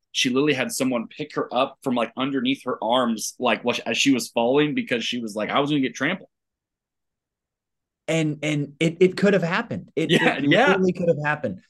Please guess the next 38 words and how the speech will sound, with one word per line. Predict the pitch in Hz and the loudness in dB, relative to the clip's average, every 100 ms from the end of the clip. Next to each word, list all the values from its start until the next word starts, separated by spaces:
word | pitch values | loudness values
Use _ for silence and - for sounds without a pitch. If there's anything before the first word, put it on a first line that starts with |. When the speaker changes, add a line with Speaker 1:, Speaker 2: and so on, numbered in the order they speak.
| _ | _
Speaker 2:
For | 175 | -2
the | 156 | 2
listeners | 151 170 175 233 190 | 2 0 0 -2 0
that | 170 | 0
don't | 156 147 | 0 0
know | 147 | 0
about | 160 147 139 | 0 0 -2
this | 139 | -8
tradition, | - 123 127 156 - 117 110 | -6 -4 -2 -2 -4 -4 -2
it | 143 | -2
is | 143 120 - - | -2 -2 -8 -4
fifteen | 180 180 - 185 | -4 -4 -2 0
hundred | 151 156 143 123 | 0 -2 -2 -4
freshmen. | - 131 135 - 117 | -2 -2 -2 -4 -4
The | |
whole | 123 165 | -2 -2
class | 156 143 139 | -2 -2 0
doesn't | 135 123 127 | 0 0 -4
get | 117 | -6
to | 117 | -6
do | 120 | -2
it, | 131 117 | 0 -2
but | 120 | -6
fifteen | - 165 175 | -10 -8 -6
hundred | 147 131 120 | -4 -6 -4
freshmen | 139 151 - 135 120 - _ _ _ | -2 -2 -4 -8 -8 -16 _ _ _
actually | 139 165 190 165 | -6 -4 -2 0
run | 120 117 143 165 - - | 0 0 2 0 -2 -6
on | 139 165 165 | -4 -2 -2
the | 131 | -4
field | - 165 139 120 - | -2 0 0 -2 -8
three | 143 190 | -4 -2
minutes | 190 160 165 165 | -2 0 -2 -4
before | - 139 143 123 | -10 -4 -4 -4
kickoff | - 190 139 123 127 _ _ _ | -6 -4 0 0 -2 _ _ _
in | 139 | -2
a | 135 120 | -2 -2
stampede | 120 - 160 170 175 156 - 190 160 120 127 | -6 -6 -4 -2 -2 -6 -6 -2 0 0 -2